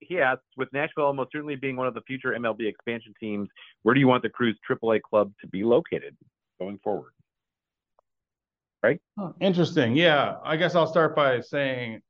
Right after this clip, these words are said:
Speaker 2: I'm not a hundred per-, I think after the A's move to Vegas, I don't know that there'll be an expansion of L A baseball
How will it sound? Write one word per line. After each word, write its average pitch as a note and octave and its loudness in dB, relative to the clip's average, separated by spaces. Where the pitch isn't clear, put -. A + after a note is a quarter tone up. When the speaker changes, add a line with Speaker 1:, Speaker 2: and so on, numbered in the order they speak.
Speaker 2:
I'm C3 -2
not D3 4
a C#3+ -4
hundred D#3+ -2
per-, D#3+ -6
I D3+ -2
think F#3+ -2
after F3 0
the F3 2
A's D3 -2
move C3+ -2
to A#2 -4
Vegas, B2+ -4
I A#2+ -4
don't E3 -2
know D#3+ 2
that C3+ 0
there'll B2+ -4
be A#2+ -8
an A#2+ -12
expansion B2 -8
of G2+ -6
L A#2 -4
A A2 -4
baseball A2+ 0